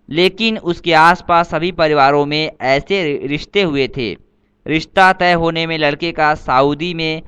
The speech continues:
काम करना बड़ा अहम माना जाता। उसके अपने दो भाई आबू धाबी में काम करते और भाभियां यहाँ रहतीं। उनके समाज में सऊदी शब्द कामयाबी का पासवर्ड था।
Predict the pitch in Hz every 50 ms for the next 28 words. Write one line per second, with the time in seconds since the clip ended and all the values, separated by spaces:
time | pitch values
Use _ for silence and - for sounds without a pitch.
0 | - _ _ _ _ _ _ _ _ - 156 160 170 185 185 180 160 147 147 147
1 | 143 143 147 151 151 - - _ _ _ _ - 123 147 160 175 180 185 156 131
2 | 147 151 165 165 170 170 160 143 139 131 127 123 113 110 - 123 113 101 82 -
3 | _ _ _ _ _ _ - 156 160 - - 208 208 208 202 190 - - - 127
4 | 143 - - 185 190 180 185 175 165 147 143 135 139 151 160 165 170 170 170 _
5 | _ - 120 127 143 156 165 185 175 170 156 135 139 143 147 147 143 143 147 147
6 | 147 - _ _ - 143 147 156 160 151 156 151 151 - 180 185 190 190 190 -
7 | - - - 147 143 151 151 135 135 143 147 160 165 165 165 151 135 131 127 123
8 | 117 113 104 - 113 101 85 - - _ _ _ _ _ _ _ _ _ _ -
9 | 143 175 175 175 - 202 208 202 208 175 165 165 165 170 170 170 175 175 170 -
10 | 170 151 151 156 151 147 151 190 202 202 190 - - - - 190 180 190 170 160
11 | 185 190 190 - - _ - 165 160 160 170 175 175 160 151 147 151 156 170 196
12 | 196 196 196 185 - - 151 143 147 151 - 143 139 143 - 147 147 147 143 127
13 | - - 107 92 80 71 -